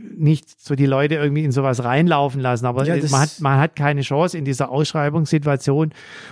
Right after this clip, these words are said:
Speaker 1: und es gibt auch natürlich andere Regeln, nach denen gespielt wird. Also irgendwann kommt dann nur noch der Kaufmann ins Spiel und da habe ich es bei uns auch schon erlebt, dass hier die Fachleute genau erklären wollen, warum man das eigentlich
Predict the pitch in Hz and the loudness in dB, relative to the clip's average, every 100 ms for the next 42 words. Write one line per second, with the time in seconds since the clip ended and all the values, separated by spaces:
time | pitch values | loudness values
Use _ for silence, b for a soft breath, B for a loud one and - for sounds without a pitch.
0 | B 139 135 170 170 - 135 135 139 143 | B 0 2 0 -2 -2 -2 0 0 2
1 | 151 151 143 156 147 131 127 156 170 147 | 0 2 0 2 2 4 4 4 2 0
2 | 123 143 135 131 120 - 120 113 113 110 | 0 0 2 2 -2 0 0 0 -2 0
3 | 117 127 143 160 160 143 156 147 143 139 | 0 2 2 2 0 -2 -2 0 0 0
4 | 156 185 151 170 156 - - 135 131 131 | -2 0 2 4 2 -4 -8 -4 -2 0
5 | 156 175 180 185 156 - 160 175 185 - | 0 -2 0 0 0 0 2 4 2 -2
6 | B B B B B B 135 131 143 151 | B B B B B B -2 2 2 0
7 | 131 139 147 139 147 160 165 139 147 - | 0 0 0 0 0 2 0 2 0 2
8 | 151 - - 135 147 135 135 117 143 147 | -2 -2 -4 0 2 2 0 0 -2 0
9 | 156 139 147 - 147 135 160 143 127 131 | 0 0 -2 -2 0 2 0 -2 -4 0
10 | 160 160 127 127 151 165 151 135 156 165 | 2 0 2 2 4 4 2 0 0 0
11 | 151 143 127 143 139 | 0 -4 -2 0 0